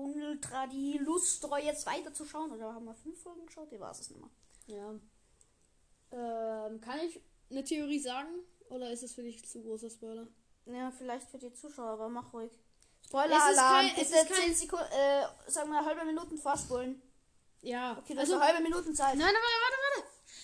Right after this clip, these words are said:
Speaker 2: Meine Theorie ist, dass, ähm, Hopper ist in Russland. Die machen, ähm, Tests mit ihm und Doktor Brenner lebt immer noch. Und, ähm, es gibt eine andere Elfie,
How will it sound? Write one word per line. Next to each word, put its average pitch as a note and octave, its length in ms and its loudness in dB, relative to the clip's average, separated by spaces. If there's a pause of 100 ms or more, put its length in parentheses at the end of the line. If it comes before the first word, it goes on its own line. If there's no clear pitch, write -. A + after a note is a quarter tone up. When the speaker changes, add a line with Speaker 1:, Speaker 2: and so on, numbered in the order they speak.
(160)
Speaker 2:
Meine F#4 340 2
Theorie F#4 680 2
ist, - 220 -4 (240)
dass, F4 400 6 (120)
ähm, D#4 160 -2
Hopper F4+ 320 2
ist F4+ 120 -2
in D#4 80 0
Russland. F4 720 -2 (300)
Die D#4 80 -2
machen, F4+ 500 0
ähm, D4+ 320 2
Tests F#4+ 320 2
mit G4+ 160 -2
ihm F4 220 -2
und E4 140 -2
Doktor E4 260 0
Brenner D#4+ 360 0
lebt D#4 280 -2
immer F#4 240 -2
noch. E4+ 400 0 (480)
Und, D4+ 680 2 (320)
ähm, D#4 260 0
es D4+ 140 -4
gibt E4+ 220 -2
eine E4 180 -2
andere D4+ 380 -2
Elfie, F4 520 0